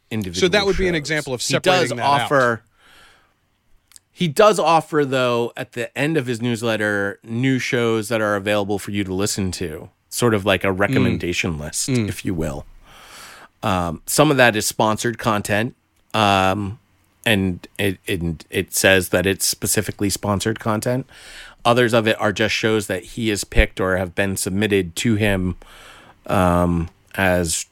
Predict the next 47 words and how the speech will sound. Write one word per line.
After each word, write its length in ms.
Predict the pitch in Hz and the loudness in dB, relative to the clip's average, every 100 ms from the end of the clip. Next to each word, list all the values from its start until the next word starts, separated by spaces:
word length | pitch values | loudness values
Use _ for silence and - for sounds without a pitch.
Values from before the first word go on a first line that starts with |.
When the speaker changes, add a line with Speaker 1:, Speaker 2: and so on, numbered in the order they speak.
| - | -4
Speaker 1:
shows 320 | - 104 90 | 0 2 0
for 140 | - | -2
you 200 | 92 90 | -2 -2
to 260 | 85 92 80 | -2 -2 -2
perhaps 400 | - 80 78 - | 2 2 2 -4
go 220 | - 78 | -4 -2
and 120 | 76 71 | -2 -4
enjoy. 400 | 69 71 67 - _ _ _ _ _ _ _ | -6 -10 -12 -14 _ _ _ _ _ _ _
Speaker 2:
Well, 180 | - 175 | -2 0
Jay, 460 | 165 208 208 208 202 _ | 2 4 4 2 -2 _
I, 280 | - 165 175 | -2 0 2
uh, 300 | 165 160 156 - | 0 0 -2 -4
I'm 160 | 175 185 | -4 -2
so 180 | - 262 | -2 -2
glad 440 | 202 202 120 123 | 2 2 0 -4
that 200 | 139 135 | -4 -4
we 400 | 147 135 131 127 | -2 -2 -2 -6
made 240 | 135 147 135 | -2 -2 -2
the 100 | 127 | -4
time 240 | 143 127 | -4 -4
for 80 | 123 | -4
this 160 | 120 113 | -4 -4
article, 320 | 117 - 107 | -4 -6 -10
'cause 180 | - 123 | -6 -4
honestly, 360 | 131 123 127 | -2 -2 -2
it 20 | |
was 180 | 127 127 | -2 -2
a 60 | 113 | 0
good 160 | 127 | 2
one. 160 | 117 107 | 2 -2
It, 100 | 117 | -6
we've 300 | 120 117 117 | -6 -6 -6
got 140 | 131 | -4
a 40 | 120 | -2
long 280 | 120 123 113 | -2 -2 -4
show 300 | - 131 120 | 0 0 0
here 280 | 113 107 | -2 -4
for 240 | 107 120 113 | -4 -2 -2
you 140 | 110 | -2
today. 340 | 104 107 110 120 | -4 -4 -2 -2
I 60 | |
hope 180 | 117 113 | -2 -4
you 140 | 120 | -4
enjoyed 320 | 117 110 117 113 | -4 -4 -4 -2
it 80 | |
as 120 | 110 107 | -6 -6
well. 340 | 127 123 110 | -2 0 -2